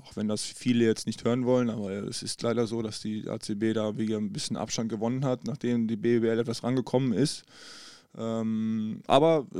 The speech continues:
ich glaube, die B B L weiß Bescheid und, und die werden ihr Ding machen auch. Aber f-, für mich A C B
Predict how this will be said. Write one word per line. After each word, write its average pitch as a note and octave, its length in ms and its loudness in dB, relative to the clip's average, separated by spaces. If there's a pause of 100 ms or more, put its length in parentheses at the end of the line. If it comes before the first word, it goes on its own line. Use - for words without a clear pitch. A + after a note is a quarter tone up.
ich B2 100 -2
glaube, A2+ 480 4
die - 300 -10
B - 180 -8
B G2+ 120 -2
L F2 140 -2
weiß G2 200 -4
Bescheid G#2 400 0
und, - 200 -10
und - 140 -14
die G#2 100 -6
werden G2+ 360 -4 (440)
ihr G#2 140 -6
Ding G#2 180 0
machen G#2 300 -2
auch. G2+ 260 -2
Aber G2+ 260 2
f-, - 200 -8 (240)
für A#2 140 -4
mich A#2 260 2
A A2 100 0
C - 140 -8
B G#2+ 320 4